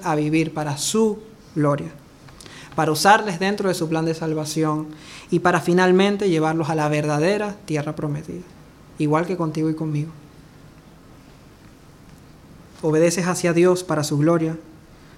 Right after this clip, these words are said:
reconoces que eres un peregrino y que has sido salvado para vivir para Él, sin poner la esperanza en lo que Dios te da, sino solamente en Él. Así debe ser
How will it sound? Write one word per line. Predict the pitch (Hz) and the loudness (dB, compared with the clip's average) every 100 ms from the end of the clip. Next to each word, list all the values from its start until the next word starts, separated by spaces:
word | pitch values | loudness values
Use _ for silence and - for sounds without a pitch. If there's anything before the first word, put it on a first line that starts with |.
| - - | -18 -8
reconoces | 151 151 160 160 170 | -4 0 -2 -2 -2
que | 175 | 0
eres | 170 | 0
un | 170 | 0
peregrino | 170 151 160 185 202 196 190 - | 0 0 2 2 0 -2 -8 -8
y | |
que | 160 | -6
has | 147 | -4
sido | 165 170 | 0 0
salvado | 165 151 156 165 | 0 -2 0 0
para | 160 151 | -2 -2
vivir | 147 147 160 202 196 196 | 0 2 4 4 2 -2
para | 165 160 | -4 -2
Él, | 185 190 185 - - - - - | 0 0 -4 -12 -20 -20 -20 -12
sin | - 151 | -6 -4
poner | 156 156 175 | -2 -2 -4
la | |
esperanza | 180 - 165 175 170 175 175 | -4 -4 -4 -4 -6 -8 -8
en | 175 | -6
lo | 151 | -6
que | 151 | -4
Dios | 151 156 | -2 -2
te | 156 | -2
da, | 160 165 | -2 -2
sino | - 147 143 | -2 -4 -4
solamente | - 180 180 175 170 170 | 0 0 2 -2 -4 -4
en | |
Él. | 196 233 - - - - - - - - - - - - - - - - | -4 -6 -14 -20 -20 -20 -20 -20 -20 -20 -20 -20 -20 -20 -20 -20 -20 -12
Así | 147 147 | -8 0
debe | 156 156 | 2 2
ser | 156 156 156 | 0 -4 -4